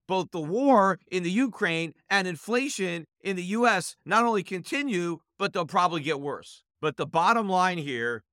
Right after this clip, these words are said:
is that there is no interest in Congress to do anything to reduce government spending. We continue to increase government spending as if we don't even have an inflation problem. All these politicians are spending all this time talking about how bad the inflation problem is,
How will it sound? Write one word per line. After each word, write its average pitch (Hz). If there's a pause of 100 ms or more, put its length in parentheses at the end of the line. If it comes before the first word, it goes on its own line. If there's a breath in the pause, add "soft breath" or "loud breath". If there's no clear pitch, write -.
(140)
is 147
that 147
there 151
is 135
no 214
interest 160
in 143
Congress 160 (220)
to 156
do 139
anything 170 (260)
to 170
reduce 156
government 143
spending. 113 (160 soft breath)
We 151
continue 196
to 175
increase 202
government 139
spending 147 (140 soft breath)
as 160
if 220
we 220
don't 233
even 208
have 220
an 214
inflation 220
problem. 151 (340)
All 202
these 240
politicians 190
are 156
spending 165
all 196
this 190
time 165
talking 202
about 151
how 160
bad 165
the 165
inflation 185
problem 135
is, 123